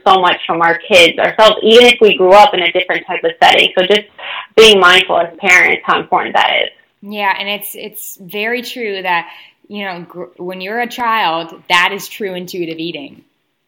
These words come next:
Speaker 2: You know, 'cause they
Speaker 1: Yes,
Speaker 2: don't,
Speaker 1: it
Speaker 2: they don't,
Speaker 1: is.
Speaker 2: they don't know what, anything else but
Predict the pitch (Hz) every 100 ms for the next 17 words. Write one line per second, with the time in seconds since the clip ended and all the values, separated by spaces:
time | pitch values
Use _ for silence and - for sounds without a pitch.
0 | _ _ _ _ _ _ _ 185 185 196
1 | 196 175 190 180 180 - - - 202 233
2 | 277 262 247 196 220 247 247 285 320 233
3 | 202 - 220 262 285 302 269 202 180 -
4 | 190 185